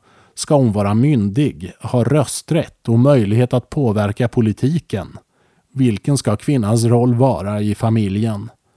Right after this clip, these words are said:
Frågorna debatteras flitigt. Samtidigt lever sekelskiftets Stockholmskvinnor mycket olika liv.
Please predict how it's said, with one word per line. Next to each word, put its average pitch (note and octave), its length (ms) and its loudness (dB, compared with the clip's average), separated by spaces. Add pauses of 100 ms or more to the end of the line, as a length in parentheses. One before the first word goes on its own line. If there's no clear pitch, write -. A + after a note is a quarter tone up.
(300)
Frågorna A#2+ 580 2
debatteras B2 760 0
flitigt. - 760 -8 (680)
Samtidigt E3 580 2
lever A2+ 360 4
sekelskiftets G2+ 960 -4
Stockholmskvinnor G2+ 1000 -2
mycket C3+ 460 -2
olika F#2 520 -2
liv. B2+ 300 2